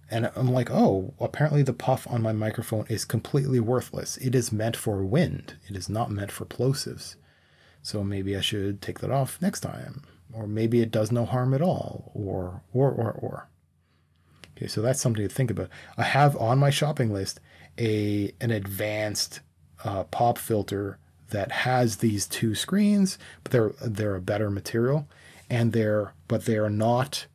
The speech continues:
directly in line with one another. One of them is on an angle.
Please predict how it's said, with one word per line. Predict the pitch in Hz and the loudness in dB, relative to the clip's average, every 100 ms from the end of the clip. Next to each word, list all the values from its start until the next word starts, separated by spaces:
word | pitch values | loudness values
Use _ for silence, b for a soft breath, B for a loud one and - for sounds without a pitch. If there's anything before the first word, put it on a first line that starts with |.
| _ _ _ - 113 | _ _ _ -12 -4
directly | 107 107 110 120 123 117 | 0 2 0 2 0 0
in | 107 92 | -2 -4
line | 95 92 113 135 | -4 -2 0 0
with | 123 - | 0 -2
one | 131 135 | 0 2
another. | 135 139 156 156 B B - | 2 0 -2 -6 B B -2
One | 110 | 0
of | 113 | 2
them | 113 110 | 2 2
is | 101 | 0
on | 104 | -2
an | 95 - | -4 -6
angle. | 101 113 127 160 | -4 -2 0 0